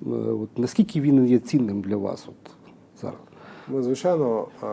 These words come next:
Speaker 2: приймаємо участь і надаємо допомогу і екстреним, і ургентним пацієнтам,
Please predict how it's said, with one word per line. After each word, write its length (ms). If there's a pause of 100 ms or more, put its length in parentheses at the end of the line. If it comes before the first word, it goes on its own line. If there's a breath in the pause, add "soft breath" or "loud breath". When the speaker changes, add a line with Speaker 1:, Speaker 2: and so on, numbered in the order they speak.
(160)
Speaker 2:
приймаємо 460
участь 480
і 40
надаємо 580
допомогу 480
і 100
екстреним, 480
і 40
ургентним 500
пацієнтам, 580